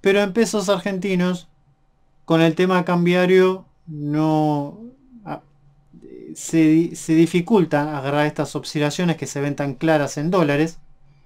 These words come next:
y pasa a haber una, un cimbronazo cambiario en el que se suma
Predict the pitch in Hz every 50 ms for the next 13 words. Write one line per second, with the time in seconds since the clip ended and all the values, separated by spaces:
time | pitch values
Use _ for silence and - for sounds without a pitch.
0 | _ _ _ - - _ _ _ _ _ _ _ _ _ - 220 214 - 233 -
1 | - 196 185 180 190 190 190 190 180 175 165 160 151 143 139 135 127 127 147 170
2 | 170 160 160 160 156 - 165 160 156 156 151 151 151 151 160 160 156 - - 180
3 | 170 165 160 160 156 147 147 - 147 147 147 143 151 147 147 147 147 147 151 151
4 | 156 156 156 156 - _ _ _ _ _ _ _ _ 151 147 147 147 139 - 151
5 | 143 143 - 160 147 - - 226 202 160 147 143 143 -